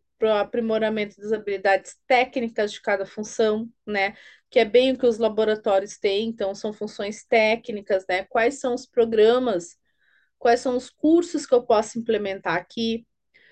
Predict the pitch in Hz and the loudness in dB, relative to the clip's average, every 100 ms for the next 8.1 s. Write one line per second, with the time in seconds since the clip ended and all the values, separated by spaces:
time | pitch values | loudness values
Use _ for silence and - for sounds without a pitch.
0 | _ _ - 269 320 320 311 285 269 254 | _ _ -2 0 2 2 4 4 2 -2
1 | - 262 240 262 269 - 254 - 247 226 | 2 6 8 6 0 -2 -2 4 6 6
2 | 226 214 - 214 220 254 294 294 277 247 | 6 0 0 -2 0 -2 -2 0 2 2
3 | 233 220 226 233 247 233 240 277 311 269 | 0 0 -2 -2 -2 -2 0 0 -2 -10
4 | - 262 240 226 233 240 - 254 269 294 | -8 -4 -2 -2 -6 -12 -8 -4 -4 -4
5 | 262 262 254 254 - 269 247 240 233 233 | -6 -2 -2 -2 -4 -6 -6 -8 -6 -2
6 | 208 208 - 214 214 254 302 _ _ _ | -2 -2 4 6 8 6 2 _ _ _
7 | _ _ - 226 220 226 247 294 285 220 | _ _ -10 -4 -2 2 2 2 -2 -8
8 | 190 | -10